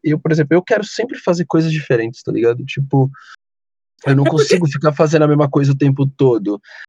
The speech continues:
Speaker 1: E aí,
Speaker 2: Sim.
Speaker 1: porra, imagina você ser meio que obrigado, entre aspas, assim, a faz-, a cantar a mesma música o tempo todo, enche o saco, tá ligado? Tipo, Las Hermanas parou de cantar na Júlia, sabe? Tipo, bom, voltou, mas, mas
Speaker 2: <laughs>
Speaker 1: por um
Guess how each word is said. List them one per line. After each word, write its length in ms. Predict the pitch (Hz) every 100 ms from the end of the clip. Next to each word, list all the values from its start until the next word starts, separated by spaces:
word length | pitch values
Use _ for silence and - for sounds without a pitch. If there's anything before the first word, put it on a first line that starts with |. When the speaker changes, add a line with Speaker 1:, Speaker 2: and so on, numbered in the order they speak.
| _
Speaker 1:
E 120 | - 180
aí, 180 | 202
Speaker 2:
Sim. 80 | 269
Speaker 1:
porra, 180 | 370 202
imagina 380 | 190 190 208 247
você 180 | 254 240
ser 140 | 254
meio 200 | 233 220
que 100 | 220
obrigado, 560 | 202 175 135 131 147 143
entre 220 | 135 135 127
aspas, 340 | 131 135 120
assim, 440 | 123 - 156 196 262
a 100 | 233
faz-, 400 | 269 269 190 180 -
a 60 |
cantar 480 | 208 254 254 - 262
a 20 |
mesma 180 | - 202
música 220 | 214 214
o 20 |
tempo 160 | - 208
todo, 180 | 220 214
enche 200 | 208 240
o 40 |
saco, 460 | - 220 226 262 135
tá 100 | 127
ligado? 360 | 117 156 170 135
Tipo, 320 | - - 147
Las 140 | 160
Hermanas 360 | 185 180 196 196
parou 180 | 196 196
de 60 | 202
cantar 260 | 196 202
na 120 | 202
Júlia, 340 | 196 170 202 139
sabe? 280 | - 143 135
Tipo, 400 | - 123 131 -
bom, 240 | 135 135 113
voltou, 400 | 156 170 185 139
mas, 220 | 110 127 139 - - _ - 135 135
mas 520 | 131 139 139 139 -
Speaker 2:
<laughs> 60 | _
Speaker 1:
por 100 | 165
um 120 | 170